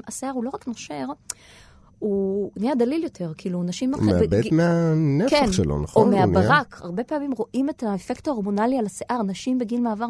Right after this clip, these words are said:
Speaker 1: פשוט רואות את ההשפעה של זה על השיער שלהן. אמ,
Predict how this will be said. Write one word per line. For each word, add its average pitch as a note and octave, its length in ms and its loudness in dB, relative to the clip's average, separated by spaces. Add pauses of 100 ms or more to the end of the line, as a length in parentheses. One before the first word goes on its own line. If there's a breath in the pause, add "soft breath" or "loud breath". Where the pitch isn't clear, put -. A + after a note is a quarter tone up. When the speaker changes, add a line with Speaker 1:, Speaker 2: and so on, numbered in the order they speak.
Speaker 1:
פשוט G#3+ 300 -8
רואות G#3+ 380 -4
את B3 120 -10
ההשפעה G#3 500 -8
של A#3 160 -12
זה A3 100 -10
על A3+ 100 -10
השיער A3+ 340 -10
שלהן. G3 340 -10 (840 loud breath)
אמ, F3 540 0